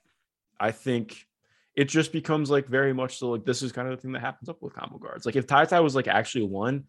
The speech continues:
I think I would feel different about it. Um, but also, I'll, I'll let you go 'cause I have more thoughts off that. But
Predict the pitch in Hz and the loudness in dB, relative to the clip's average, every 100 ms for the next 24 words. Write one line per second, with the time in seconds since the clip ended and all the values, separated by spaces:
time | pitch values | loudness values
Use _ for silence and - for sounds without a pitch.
0 | _ _ 104 127 131 135 147 143 175 95 | _ _ -4 4 4 4 2 -2 -4 -6
1 | 90 69 - - _ _ _ _ - 107 | -6 -6 -8 -16 _ _ _ _ -2 0
2 | 101 95 - - 147 147 143 147 135 123 | 0 -4 -6 4 8 8 6 4 4 2
3 | - _ _ _ _ _ _ _ _ _ | -4 _ _ _ _ _ _ _ _ _
4 | _ _ _ _ 143 143 170 185 156 135 | _ _ _ _ -8 6 8 8 6 2
5 | 101 90 135 127 143 127 120 - 92 - | 0 0 4 6 4 4 0 0 -4 -6
6 | 151 - - - - | -14 -14 -18 -18 -20